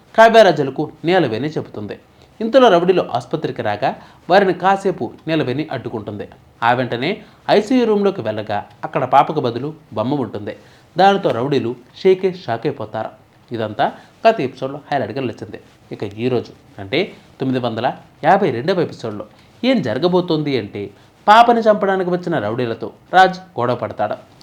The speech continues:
ఇంతలో ఒక రౌడీ రాజును పడిపోతూ ఉండగా కావ్య వచ్చి ఆపుతుంది.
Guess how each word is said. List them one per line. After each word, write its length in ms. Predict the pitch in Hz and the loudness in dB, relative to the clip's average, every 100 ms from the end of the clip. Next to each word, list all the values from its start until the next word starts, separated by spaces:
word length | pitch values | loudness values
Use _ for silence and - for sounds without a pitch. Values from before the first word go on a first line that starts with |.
| 202 | -6
ఇంతలో 320 | 180 139 185 - - _ | -2 0 0 -2 -16 _
ఒక 140 | 226 220 | 6 8
రౌడీ 380 | 180 156 156 - - - | 6 4 0 -6 -14 4
రాజును 320 | 156 202 220 | 6 6 2
పడిపోతూ 500 | - 127 127 160 156 | -2 -4 -2 -2 0
ఉండగా 460 | 131 110 104 104 - - _ - | -4 -4 -6 -6 -8 -16 _ 2
కావ్య 240 | 214 208 | 4 4
వచ్చి 300 | 170 175 - 127 | 0 -2 -2 0
ఆపుతుంది. 480 | 127 - 110 101 | -4 -6 -12 -12